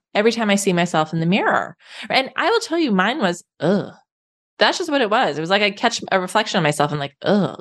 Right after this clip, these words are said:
God, is that what I look like today?" That thought was never changing until I did the work on it.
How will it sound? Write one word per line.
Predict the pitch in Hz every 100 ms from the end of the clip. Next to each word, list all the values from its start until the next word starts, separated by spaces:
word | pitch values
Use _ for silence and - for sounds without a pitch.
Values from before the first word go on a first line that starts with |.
| -
God, | 175
is | 151 147
that | 175
what | 202
I |
look | 214 226 226
like | 226
today?" | - 233 240 294 294 - - _ _ -
That | 311 427 -
thought | 370 381
was | - 254
never | 247 247 247
changing | 247 - 180 196 262 330 -
until | - 226 226 226
I | 208
did | 180 160 196 214 202 -
the | 170
work | 160 139 151 160 170
on | 285 381
it. | 415